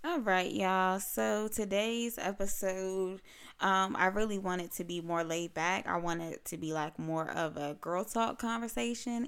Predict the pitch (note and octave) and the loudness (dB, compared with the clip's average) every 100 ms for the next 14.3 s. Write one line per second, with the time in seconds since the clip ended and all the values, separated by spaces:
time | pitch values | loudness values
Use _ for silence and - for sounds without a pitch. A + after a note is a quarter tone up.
0 | - F#3 F3 E3+ - G3 F#3 F3 D#3+ D#3+ | -4 -4 -2 -4 -4 -4 -2 0 -2 -2
1 | F3 F3 - E3+ E3 - - F3+ F#3+ D#3+ | -2 -4 -6 -6 -6 -6 -2 0 0 -2
2 | D#3 D#3+ F#3+ D#4+ D#4+ - A3+ F#3+ E3+ E3+ | -2 0 2 2 -2 -6 -2 0 0 -4
3 | F3 - - - - - G#3+ A#3 G3 F3+ | -6 -14 -20 -18 0 4 6 4 2 2
4 | F#3 E3 G2 F3 F3 - - E3 D#3 F3 | 0 0 0 -2 -2 -6 -2 0 0 -2
5 | E3 E3+ E3+ E3+ E3 E3 - D#3+ E3 D#3+ | -2 0 0 0 0 0 0 0 0 -2
6 | E3+ - D#3 D#3 C#3+ D#3 E3 D#3 D#3 E3 | -2 -2 -2 0 0 -2 -2 0 -2 2
7 | - D3+ - - - G#3+ - - - F3+ | 2 0 -4 -6 -4 -4 -8 -6 2 4
8 | F3 E3+ E3+ - - - - - F#3+ G3 | 4 2 -2 -10 -18 -20 -20 0 2 4
9 | G3 G3 - F#3+ F3+ E3+ F3 - E3+ G#3+ | 2 -2 -4 -2 0 0 -2 -4 -4 -2
10 | A#3+ A3 G#3+ G#3 F#3 F3+ F3+ F3 F#3 - | -2 -2 -4 -2 -2 0 -2 -6 -6 -4
11 | E3+ E3+ E3+ - - - - F#3+ G3 G3 | -2 -2 -4 -8 -16 -16 -4 -2 0 0
12 | F3 E3+ F#3 G3+ F3+ F#3 F3 E3+ F3+ E3+ | 0 -2 -2 0 0 0 -2 -2 -2 -2
13 | F3 E3 E3+ - F#3 F#3 F#3 A3+ A#3 A3 | -4 -4 -4 -6 -8 -10 -4 0 0 0
14 | A3+ A3 | 0 0